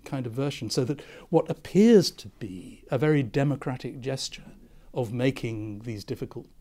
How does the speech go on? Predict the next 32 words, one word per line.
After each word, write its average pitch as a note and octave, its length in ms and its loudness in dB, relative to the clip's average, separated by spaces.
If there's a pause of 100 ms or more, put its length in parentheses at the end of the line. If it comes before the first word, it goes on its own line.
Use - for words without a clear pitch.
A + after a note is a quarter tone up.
topics - 500 -14 (240)
available A#2+ 640 -4
to C3 140 -8
a A2+ 40 -10
general G#2+ 380 -12
public G2+ 480 -14 (300)
may C#3+ 340 0 (380)
implicitly B2+ 840 -4
have G2+ 220 -14 (300)
exactly B2 640 -4
the A2+ 160 -4
opposite A#2+ 460 -10
meaning C#3 460 -6 (320)
which C#3 180 -4
is D3+ 120 0
that D3+ 140 -2
it F#3 100 -6
makes D3 240 -6
people D#3 260 -8
think C#3+ 240 -8
these C3+ 180 -10
things C3 220 -8
are C3 60 -6
much - 240 -14
too C#3+ 160 -10
hard B2+ 280 -10
for - 100 -16
me. F#2 100 -16 (260)
And D3+ 100 -4
I F3 60 -4 (100)
remember B3 540 -6
seeing F#3+ 460 -2